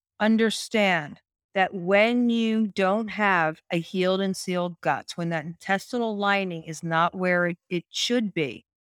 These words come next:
you have to realize what's actually going on. Co-, there's constantly things being tossed in your bloodstream that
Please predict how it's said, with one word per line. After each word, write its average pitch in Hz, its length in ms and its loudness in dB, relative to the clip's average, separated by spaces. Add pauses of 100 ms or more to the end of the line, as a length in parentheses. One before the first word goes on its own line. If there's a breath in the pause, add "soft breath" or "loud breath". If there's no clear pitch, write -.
(1000)
you 202 180 -4
have 208 280 -2
to 247 100 -4
realize 208 500 2
what's 175 260 -8
actually 185 420 -4
going 170 340 -4
on. 170 500 0 (160)
Co-, - 220 -14
there's 196 320 -4 (140)
constantly 233 560 0
things 202 340 -2
being 170 260 -6
tossed 202 460 -2
in 185 140 -6
your 175 100 -4
bloodstream 170 760 -2 (680)
that 180 300 2